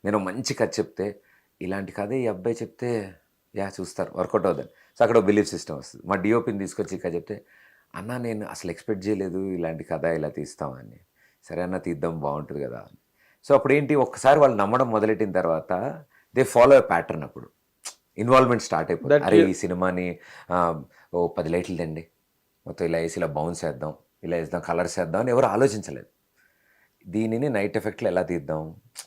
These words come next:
Speaker 1: ఎకనామికల్ ఏం చేస్తే స్మార్ట్ వర్క్ చేయొచ్చు.
Speaker 2: ఏదంటే
Speaker 1: So start
Speaker 2: గుడ్డి,
Speaker 1: using.
Speaker 2: గుడ్డి దీపంలో ఎలా తీయాలి?
Speaker 1: ఆ, so ఇవన్నిటిని ఏమవుతాయంటే సార్ బిలీఫ్ సిస్టమ్,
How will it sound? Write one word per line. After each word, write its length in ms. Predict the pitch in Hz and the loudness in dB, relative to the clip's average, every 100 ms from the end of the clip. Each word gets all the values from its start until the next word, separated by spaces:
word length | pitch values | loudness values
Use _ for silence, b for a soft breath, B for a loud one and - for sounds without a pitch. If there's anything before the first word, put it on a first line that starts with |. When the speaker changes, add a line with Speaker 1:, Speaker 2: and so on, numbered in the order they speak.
| - | -12
Speaker 1:
ఎకనామికల్ 480 | 87 95 95 92 101 | -6 -2 -2 -2 -2
ఏం 260 | 92 110 107 | 0 2 4
చేస్తే 280 | 104 - | 2 0
స్మార్ట్ 340 | 92 82 78 - | -8 -6 -6 -4
వర్క్ 220 | 78 67 | -8 -8
చేయొచ్చు. 360 | 67 - - 135 | -12 -12 -6 -2
Speaker 2:
ఏదంటే 340 | 131 131 135 | 0 0 -2
Speaker 1:
So 60 | 135 | 6
start 220 | 131 135 | 10 10
Speaker 2:
గుడ్డి, 120 | 170 | 8
Speaker 1:
using. 160 | 98 147 | 4 2
Speaker 2:
గుడ్డి 180 | 151 | 2
దీపంలో 500 | 156 160 147 147 143 | 6 4 4 0 2
ఎలా 220 | 135 131 123 | 2 2 0
తీయాలి? 360 | 123 117 113 113 | -2 -4 2 6
Speaker 1:
ఆ, 480 | 127 117 92 76 | 8 8 6 2
so 200 | 80 - | -4 -2
ఇవన్నిటిని 840 | 123 123 113 131 170 180 185 - 175 | 0 4 4 2 -4 -2 -2 0 2
ఏమవుతాయంటే 520 | 151 156 143 131 120 | 4 4 4 2 2
సార్ 140 | 135 | 0
బిలీఫ్ 340 | 123 113 117 127 | 2 2 0 -2
సిస్టమ్, 340 | 90 - 76 | -6 -8 -12